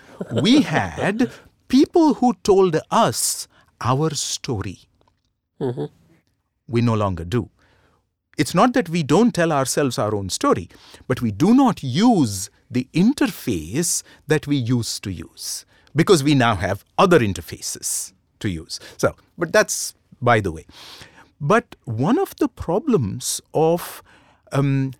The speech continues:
Speaker 2: non-physical interfaces in biological systems is precisely this, that internal control on one side of the interface, on the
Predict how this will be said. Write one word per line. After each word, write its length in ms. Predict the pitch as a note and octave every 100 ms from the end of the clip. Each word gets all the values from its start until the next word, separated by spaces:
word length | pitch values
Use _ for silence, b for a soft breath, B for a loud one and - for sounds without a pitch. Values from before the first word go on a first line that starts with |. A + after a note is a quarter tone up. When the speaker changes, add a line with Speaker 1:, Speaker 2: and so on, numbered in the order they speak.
| _
Speaker 2:
non-physical 840 | B2+ C3+ G3+ D4 - A3+ G3+ A3 G3
interfaces 1040 | D#3+ C#3 C3 - D3 - - - - - - _ _ _ -
in 160 | C#3+ B2
biological 500 | A2+ A2+ A2 - G#2+
systems 480 | F4+ E4+ - D3+ - B
is 160 | G#3 E3+
precisely 560 | E3+ D#3 D3+ C3+ A#2+ G#2
this, 400 | A#2+ - - - B B B
that 320 | C#3 F3+ G#3 - _ -
internal 760 | D#3+ D#3+ - G3 F#4+ G4+ A3+ D3
control 600 | D3+ A#2+ G#2 E2+ A2 F3+
on 180 | C#3 A#2
one 220 | A#2+ B3+
side 280 | - G#3+ F3
of 100 | D3
the 140 | C3+
interface, 320 | A#2+ - F2 -
on 260 | C#3 C3 G2+
the 240 | G#2+